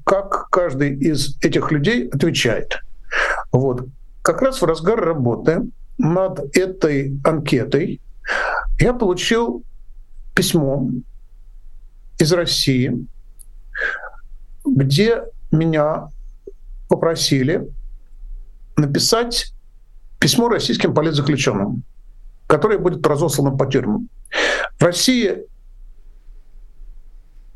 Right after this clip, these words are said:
не только в России, но и в России тоже,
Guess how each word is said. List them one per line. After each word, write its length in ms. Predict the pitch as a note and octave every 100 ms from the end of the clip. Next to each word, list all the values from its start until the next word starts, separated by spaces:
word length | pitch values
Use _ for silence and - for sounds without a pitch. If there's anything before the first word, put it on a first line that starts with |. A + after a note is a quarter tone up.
| -
не 140 | G3 G3
только 320 | G3 - C#3+
в 40 |
России, 500 | C3+ D3 D3 E3 C3+
но 240 | C3 D#3 E3
и 60 | C#3+
в 80 |
России 460 | D3+ D#3 - G3 C3
тоже, 440 | C#3 A2 B2 D#3